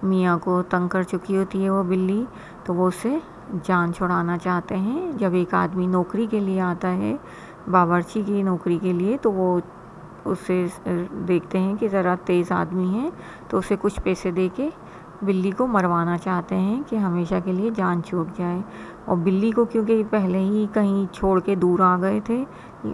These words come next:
दरिया के किनारे, लेकिन बिल्ली वापस आ जाती है, तो उसका मुंह बांध के को-, कोयलों की कोठरी में बंद कर देते हैं उसे, तो वो वहाँ काली हो जाती है, उसका रंग ज़रा काला हो जाता है। और फिर उस आदमी को अठन्नी देकर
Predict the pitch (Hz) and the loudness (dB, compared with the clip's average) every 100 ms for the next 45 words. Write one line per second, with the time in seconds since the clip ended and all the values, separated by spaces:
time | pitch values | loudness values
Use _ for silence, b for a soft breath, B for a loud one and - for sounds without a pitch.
0 | - 180 185 175 185 190 208 196 196 196 | -4 2 4 4 2 2 0 0 0 2
1 | 208 214 202 180 170 165 170 170 170 170 | 2 2 2 2 2 4 2 4 2 0
2 | 180 196 185 196 185 208 226 339 B B | -2 0 0 0 0 0 0 -2 B B
3 | B - 180 196 185 180 175 180 180 214 | B -2 0 2 2 4 4 4 2 0
4 | 285 - 190 190 190 - 185 180 185 247 | -4 0 0 -2 -6 0 2 2 0 0
5 | 220 190 - 180 175 170 170 170 175 170 | 2 2 2 -2 0 0 -2 -2 0 0
6 | 170 185 180 180 185 185 - B B B | -2 -2 -4 -4 -6 -6 -8 B B B
7 | B B - - - - 170 180 180 185 | B B -20 -20 -10 -4 0 2 2 2
8 | 196 214 196 185 175 175 170 180 180 185 | 2 2 4 4 4 4 2 0 -2 -2
9 | 175 202 - 196 185 175 180 175 175 185 | 0 0 0 0 2 2 0 0 0 0
10 | 175 175 175 180 180 190 214 254 349 - | 2 2 2 0 -2 0 -2 -2 -4 -10
11 | B B B B B - - - - - | B B B B B -20 -20 -20 -20 -18
12 | - - 165 180 170 175 165 170 170 180 | -6 -6 0 0 2 2 2 2 2 2
13 | 180 - 180 180 196 180 175 185 185 190 | 2 2 2 4 4 2 0 0 0 0